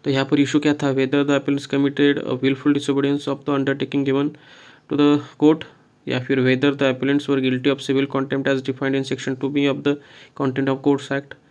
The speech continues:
और what type of sentence should be awarded in cases of civil court। तो यहाँ पर ये तीन इश्यूज आपको देखने को मिलेंगे। तो यहाँ पर आर्गुमेंट्स क्या है, अपीलेंट का क्या कहना था कि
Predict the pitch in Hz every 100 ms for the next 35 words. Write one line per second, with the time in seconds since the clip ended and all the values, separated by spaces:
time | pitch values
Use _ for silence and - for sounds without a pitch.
0 | _ - _ - 131 127 139 147 147 135
1 | 139 135 - 131 139 131 139 135 131 131
2 | 135 135 127 139 131 - - - 113 -
3 | - - 131 135 131 135 131 147 151 139
4 | 135 135 123 123 143 131 127 123 123 220
5 | - 127 120 120 - _ - - - -
6 | 127 127 147 135 131 139 143 131 - 135
7 | 143 143 - - - _ _ _ 135 123
8 | 139 143 143 143 139 131 135 131 127 135
9 | 139 139 139 139